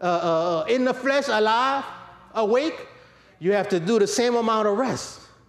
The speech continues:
Now, I'm not giving you liberty to sleep all the time, sleeping late, that you're gonna be late for work. Now you're gonna say, "Minister Ed told me to sleep a little longer."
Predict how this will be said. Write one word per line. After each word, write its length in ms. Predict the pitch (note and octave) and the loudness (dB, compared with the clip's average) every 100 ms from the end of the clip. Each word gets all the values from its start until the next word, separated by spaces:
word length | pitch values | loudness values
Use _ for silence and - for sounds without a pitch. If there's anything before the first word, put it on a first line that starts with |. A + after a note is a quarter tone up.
| _ - | _ -6
Now, 140 | G#3+ | -2
I'm 80 | D#4+ | 0
not 200 | E4+ - | 0 0
giving 260 | C#4+ C#4 C4 | 0 2 2
you 80 | A#3+ | 4
liberty 420 | B3+ B3+ B3 A#3 | 4 2 2 2
to 120 | G#3 | 0
sleep 300 | - A#3+ A#3+ | 0 0 2
all 140 | A3+ G#3+ | 2 2
the 40 | |
time, 380 | F#3+ A#3+ C4+ C4 | 2 2 2 2
sleeping 360 | A#3 A#3+ G#3 G3+ | 2 0 2 2
late, 240 | B3 C4 | 2 2
that 120 | G#3 | 2
you're 80 | G#3 | 2
gonna 140 | G3+ | 2
be 420 | G3 G#3 G3+ G3 - | 2 4 2 2 2
late 220 | A#3 A3+ | 2 4
for 100 | A3 | 4
work. 220 | A#3+ D4 | 2 2
Now 80 | A3 | 2
you're 140 | G3+ | 2
gonna 120 | G3+ | 0
say, 160 | G3+ A3 | 2 2
"Minister 340 | G#3 A3 G3 | 2 2 0
Ed 320 | G3 A#3+ D#4 B3 | 0 2 0 2
told 180 | A#3 | 2
me 100 | G#3+ | 2
to 20 | G#3 | -2
sleep 240 | A3+ B3 | -4 -4
a 60 | A#3+ | 0
little 200 | C4+ C#4+ | 2 2
longer." 340 | D#4+ D#4 - | 0 -2 -6